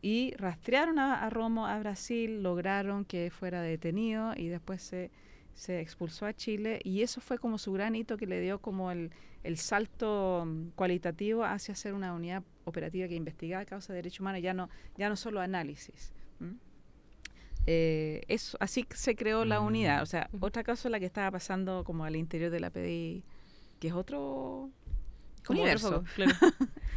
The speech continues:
Speaker 1: Sí.
Speaker 3: Y dentro de, de todo este universo como de causas que esta unidad empieza a
Speaker 1: Ujú.
Speaker 3: investigar, ¿cuáles serían las más relevantes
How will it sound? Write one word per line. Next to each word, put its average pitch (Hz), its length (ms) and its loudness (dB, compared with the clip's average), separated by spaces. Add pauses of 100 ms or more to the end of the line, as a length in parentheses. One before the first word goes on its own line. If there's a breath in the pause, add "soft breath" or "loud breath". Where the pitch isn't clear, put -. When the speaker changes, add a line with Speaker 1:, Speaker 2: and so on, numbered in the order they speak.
Speaker 1:
Sí. - 140 2
Speaker 3:
Y 185 100 8
dentro 233 260 8
de, 247 320 8
de 208 120 4
todo 214 120 6
este 240 140 2
universo 233 340 4
como 240 200 2
de 196 100 2
causas 220 320 4
que 226 500 4
esta 214 200 4
unidad 202 300 4
empieza 226 300 2
a 240 40 2
Speaker 1:
Ujú. 226 60 2
Speaker 3:
investigar, 214 320 4
¿cuáles 294 240 6
serían 262 220 0
las 233 80 2
más 233 160 2
relevantes 233 680 2